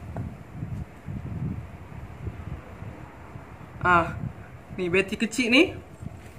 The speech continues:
So, korang boleh lah masuk dekat dia punya tempat dalam ni. Mana, eh? Atas bawah, eh? Ni kot. Ha.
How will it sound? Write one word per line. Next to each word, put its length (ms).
So, 120
korang 280
boleh 200
lah 160
masuk 320
dekat 400
dia 80
punya 680
tempat 360
dalam 360
ni. 80
Mana, 280
eh? 80
Atas 280
bawah, 320
eh? 80
Ni 160
kot. 160
Ha. 160